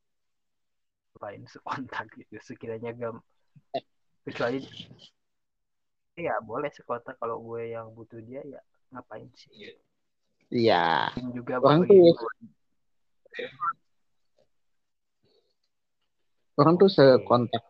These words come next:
Speaker 2: sama, eh, apa ya?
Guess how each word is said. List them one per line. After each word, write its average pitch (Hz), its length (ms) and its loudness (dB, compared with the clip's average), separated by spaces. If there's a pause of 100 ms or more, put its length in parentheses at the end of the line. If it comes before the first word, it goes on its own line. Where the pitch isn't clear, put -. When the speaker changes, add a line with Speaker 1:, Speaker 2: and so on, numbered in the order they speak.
Speaker 2:
sama, 117 160 -8 (960)
eh, - 400 -2 (1800)
apa 123 240 -4
ya? 90 160 -4